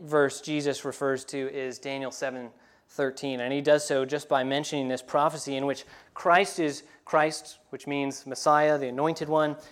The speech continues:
is referred to as the Son of Man. And it's the Son of Man that is specifically describes the way that God comes to judge the earth at the end of all time.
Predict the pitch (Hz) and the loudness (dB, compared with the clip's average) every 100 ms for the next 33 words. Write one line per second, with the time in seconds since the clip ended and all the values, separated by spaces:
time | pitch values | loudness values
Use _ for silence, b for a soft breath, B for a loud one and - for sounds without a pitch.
0 | B - 139 135 - 180 175 165 135 123 | B -6 -4 -4 4 4 6 2 2 -2
1 | 123 185 170 170 147 123 135 139 120 - | -8 0 2 2 -2 -4 -4 -4 -6 -10
2 | - _ b b b b b b _ _ | -20 _ b b b b b b _ _
3 | _ _ _ 143 139 135 139 - 170 156 | _ _ _ -2 -2 -4 -6 2 4 4
4 | 131 143 147 160 123 110 - _ b b | 2 0 0 0 -2 -6 -14 _ b b
5 | _ 147 143 127 - 147 - 175 160 147 | _ 2 2 -2 -4 -4 -2 -2 0 0
6 | 139 131 - 156 151 139 - 135 143 139 | 0 -6 0 2 2 -2 -2 0 2 0
7 | 135 135 151 165 165 160 147 143 - 139 | -2 2 6 4 4 -2 -2 -2 -6 -12
8 | 131 147 147 135 131 B B B B B | -2 4 6 4 0 B B B B B
9 | B _ _ _ 139 147 147 139 135 147 | B _ _ _ -8 0 2 2 0 -8
10 | 135 139 135 135 123 113 117 110 117 110 | -6 -8 -8 -8 -6 -4 -4 -4 -10 -10